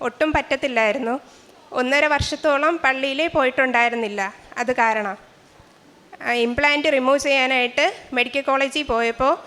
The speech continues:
അവിടുത്തെ ഡോക്ടർ പറഞ്ഞു, "ആ ഹോസ്പിറ്റലിൽ ഇംപ്ല-, ഇട-, ഓപ്പറേഷൻ ചെയ്യാൻ മാ-, മാത്രമേ പറ്റുള്ളൂ, റിമൂവ് ചെയ്യാനായിട്ട് അവിടെ പറ്റത്തില്ല, വേറെ ഏതെങ്കിലും ഹോസ്പിറ്റലിൽ ചെല്ലാൻ" പറഞ്ഞു.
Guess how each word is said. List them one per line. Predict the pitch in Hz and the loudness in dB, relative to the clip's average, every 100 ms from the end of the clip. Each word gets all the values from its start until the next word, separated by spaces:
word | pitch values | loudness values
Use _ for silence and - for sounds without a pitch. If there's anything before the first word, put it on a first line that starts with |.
| - - - | -20 -14 -4
അവിടുത്തെ | 247 254 302 285 | -2 0 0 2
ഡോക്ടർ | 262 254 269 | 2 0 -2
പറഞ്ഞു, | 285 247 240 247 320 427 - - - | 2 2 2 2 0 -2 -10 -10 0
"ആ | 240 | 2
ഹോസ്പിറ്റലിൽ | 294 240 - - 285 285 294 349 359 - 233 | 4 0 0 -4 -2 0 0 -2 -4 -10 -6
ഇംപ്ല-, | 247 254 262 - 240 | -4 -4 -6 -4 -4
ഇട-, | 240 233 233 233 247 - - - - - | 0 0 0 -2 -6 -12 -20 -20 -18 -4
ഓപ്പറേഷൻ | 254 254 277 339 330 | -4 0 -2 -2 -2
ചെയ്യാൻ | 269 262 294 | 0 0 0
മാ-, | 277 254 - - - - - | 0 -2 -8 -18 -20 -20 -6
മാത്രമേ | 262 247 285 311 | 0 0 2 0
പറ്റുള്ളൂ, | 254 233 277 269 330 | 0 0 2 4 4
റിമൂവ് | 277 262 285 | 2 0 0
ചെയ്യാനായിട്ട് | 294 262 254 262 254 285 | 0 0 0 0 -2 0
അവിടെ | 277 269 277 | 0 0 -2
പറ്റത്തില്ല, | 240 262 254 226 240 339 | -2 -2 -4 -2 0 0
വേറെ | 247 247 254 | 0 0 2
ഏതെങ്കിലും | 262 240 262 320 | 0 0 0 0
ഹോസ്പിറ്റലിൽ | 294 240 - 254 262 | 0 -2 -4 -4 -4
ചെല്ലാൻ" | - 269 254 240 | -2 0 0 0
പറഞ്ഞു. | 214 202 220 | -2 -4 -6